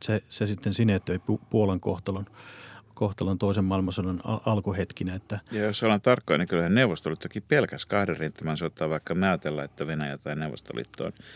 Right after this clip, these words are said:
Speaker 2: hirvittävän iso ja siellä on aina takamaastoa, jonne siirtää, mut, mutta tota, Neuvostoliittohan hyökkäsi syyskuussa kolmekymmentäyhdeksän Puolaan vasta varmistuttu, että Japani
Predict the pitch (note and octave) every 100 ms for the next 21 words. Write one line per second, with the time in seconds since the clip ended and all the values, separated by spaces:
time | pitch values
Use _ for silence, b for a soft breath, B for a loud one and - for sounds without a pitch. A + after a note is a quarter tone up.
0 | B B - G2+ D#2+ - - D#2 F#2 F2+
1 | D#2 C#2+ - D#2 E2 G#2 A2 D#2 D2+ D#2+
2 | - A#1 A1+ A1 - - D#2 D#2+ - -
3 | E2+ - - G#1 C#2 - B B B B
4 | - F2 - F2 - E2 - D2+ G1+ -
5 | A2+ A2+ F2+ - - F2+ G2 C3 A2+ E2+
6 | - A#2+ G#2 - F2+ - A2+ F#2+ G2+ F#2+
7 | F#2+ F#2 G#2+ F#2 G#2 C3+ - G2 G#2+ F2
8 | D2 - - D#2 - G2+ G2 D#2+ D2